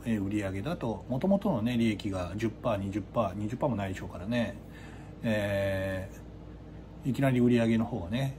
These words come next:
二、三割削られた状態からスタートだと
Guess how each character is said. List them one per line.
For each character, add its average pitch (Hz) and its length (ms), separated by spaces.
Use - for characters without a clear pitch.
二、 113 120
三 107 180
割 104 180
削 107 260
ら 101 120
れ 101 60
た 156 120
状 127 240
態 113 280
か 160 120
ら 196 140
ス - 80
タ 117 120
ー 98 80
ト - 100
だ 85 160
と 82 220